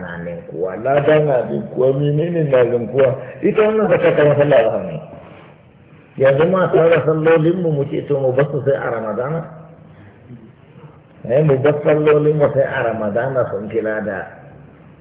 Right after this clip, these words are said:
Allah kai mu Ramadana kun ga sai mu daina zuwa. Yanzu mu yi ta tafiya kasuwa. An Ramadana ta zo mu zauna mu yi azhar, mu yi la'asar, mu yi maghrib, mu yi isha'i, mu yi kaza ce sallah rana kaza.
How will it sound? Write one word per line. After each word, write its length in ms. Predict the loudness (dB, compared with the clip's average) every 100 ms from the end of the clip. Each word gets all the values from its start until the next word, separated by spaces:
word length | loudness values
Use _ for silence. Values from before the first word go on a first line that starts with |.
| -14
Allah 320 | -6 -2 0 0
kai 160 | 2
mu 140 | 2 2
Ramadana 580 | 2 0 0 -2 -2 -4
kun 200 | -4 0
ga 100 | 2
sai 120 | 0
mu 160 | 0 -2
daina 280 | -2 0 0
zuwa. 200 | 2 4
Yanzu 220 | 4 2
mu 100 | 0
yi 80 | -2
ta 80 | -2
tafiya 400 | -4 2 2 2
kasuwa. 420 | -2 0 0 0
An 40 |
Ramadana 480 | -2 -2 0 0 0
ta 140 | 0 0
zo 240 | 2 -2 -4 -14 -18 -6
mu 120 | -2
zauna 300 | 0 0 0
mu 120 | -2
yi 140 | -2 -4
azhar, 420 | -4 -4 -2 -4
mu 100 | -4
yi 120 | -6 -4
la'asar, 360 | -6 -6 -8
mu 140 | -8 -8
yi 80 | -6
maghrib, 420 | -4 -4 -4 -6
mu 80 | -6
yi 120 | -8 -8 -12
isha'i, 340 | -6 -4 -4
mu 120 | -4 -4
yi 120 | -4
kaza 320 | -4 -4 -4
ce 260 | -4 -8 -6 -4
sallah 280 | -2 0
rana 320 | 0 0 -2 -4
kaza. 240 | -4 -4